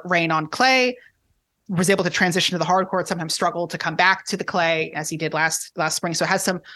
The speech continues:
some points to gain, you know, whether it's in Monte Carlo or Madrid before he really started to kick things into gear in Rome. So, I mean, just the way that he's been losing these matches, just not closing, playing some good points, but not always executing in,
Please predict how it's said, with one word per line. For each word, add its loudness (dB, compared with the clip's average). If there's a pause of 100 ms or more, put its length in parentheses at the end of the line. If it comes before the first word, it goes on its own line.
(140)
some 4
points 2
to 2
gain, 0
you -4
know, 0
whether -2
it's -6
in -2
Monte -4
Carlo 0
or -4
Madrid 0
before -6
he -6
really -2
started -6
to -14
kick -8
things -4
into -4
gear -4
in -4
Rome. 2
So, -2
I 0
mean, -4 (720)
just -2
the 2
way 6
that 0
he's -4
been -2
losing -2
these -2
matches, 0
just -4
not 2
closing, -2
playing 2
some 2
good 4
points, 0
but -2
not 2
always 0
executing 0
in, -2